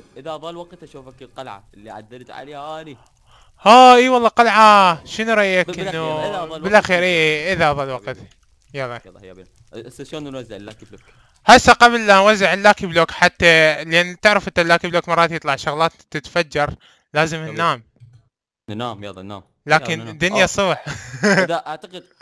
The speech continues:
Speaker 1: أعتقد بس تدوس ال-، شو اسمه، كل كيمن هو يخزنك بعد هنا.
Speaker 2: والله متأكد؟
Speaker 1: يب، يب، أعتقد.
Speaker 2: أوكي، يلا، العاد أنا راح
Speaker 1: بس إذا
Speaker 2: أخلي.
Speaker 1: بس كون ما يتفجر.
Speaker 2: أنا لا، لا، أنا، أنا، أنا الأخضر، أنا الأخضر. هذا لوني
Speaker 1: آه،
Speaker 2: مفضل.
Speaker 1: بين وحدة وحدة، إيه.
Speaker 2: بين وحدة
Speaker 1: بين.
Speaker 2: وحدة، إيه.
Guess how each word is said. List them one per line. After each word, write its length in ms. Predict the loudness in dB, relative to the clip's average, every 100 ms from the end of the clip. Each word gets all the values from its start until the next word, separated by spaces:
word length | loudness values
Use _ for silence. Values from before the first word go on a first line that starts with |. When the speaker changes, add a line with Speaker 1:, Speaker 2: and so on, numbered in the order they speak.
| -18
Speaker 1:
أعتقد 280 | -16 -16 -20
بس 140 | -20
تدوس 320 | -20 -20 -20
ال-، 280 | -20 -20 -20
شو 60 | -20
اسمه، 180 | -20 -20
كل 120 | -20
كيمن 480 | -18 -16 -16 -18 -20
هو 180 | -16 -16
يخزنك 720 | -18 -20 _ _ -20 -18 -18
بعد 180 | -18
هنا. 140 | -20 -20 _ _ _ _ _
Speaker 2:
والله 280 | -4 -2 -4
متأكد؟ 460 | -4 -6 -4 -6 -6 _ -20
Speaker 1:
يب، 180 | -20 -20
يب، 100 | -20
أعتقد. 380 | -20 -18 -20 -16 -2
Speaker 2:
أوكي، 360 | 0 0 -4
يلا، 260 | -4 -6 -6
العاد 220 | -4 -2
أنا 120 | 0
راح 180 | 0 -2
Speaker 1:
بس 100 | -4
إذا 40 |
Speaker 2:
أخلي. 220 | -6 -6 -10
Speaker 1:
بس 160 | -16
كون 200 | -20 -18
ما 80 | -16
يتفجر. 520 | -16 -20 -20 -20 -20 -20 -20 2
Speaker 2:
أنا 160 | 2 6
لا، 120 | 6
لا، 60 |
أنا، 400 | 6 4 2 2
أنا، 0 |
أنا 180 | 0 0
الأخضر، 340 | -2 -4 -4 -4
أنا 240 | -4 -6
الأخضر. 320 | -10 -14 -18 -20 _ -12
هذا 180 | -8 -4
لوني 220 | -2 -2
Speaker 1:
آه، 40 | -4
Speaker 2:
مفضل. 280 | -6 -2 -2
Speaker 1:
بين 100 | -2
وحدة 340 | -8 -10 -14
وحدة، 340 | -14 -14 -18 -16
إيه. 460 | -16 -14 -14 -14
Speaker 2:
بين 160 | -4 -2
وحدة 180 | 0 -2
Speaker 1:
بين. 120 | -4
Speaker 2:
وحدة، 220 | -6 -8
إيه. 280 | -8 -8 -14